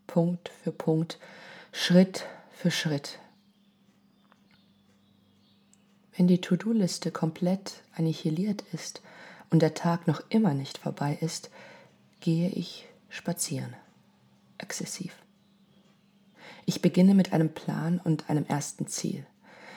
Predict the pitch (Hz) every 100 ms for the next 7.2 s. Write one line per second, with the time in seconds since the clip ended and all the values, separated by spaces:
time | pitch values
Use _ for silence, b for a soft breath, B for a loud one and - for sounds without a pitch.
0 | B 160 156 151 156 - 185 185 - 160
1 | - - 175 - - 175 - - - 208
2 | 147 - _ _ _ _ _ _ B B
3 | B B B - 185 202 - 226 247 185
4 | 180 - 196 - 220 214 - 175 160 160
5 | - 165 185 190 170 190 220 - 165 151
6 | 156 156 151 160 - 196 175 170 - 185
7 | 180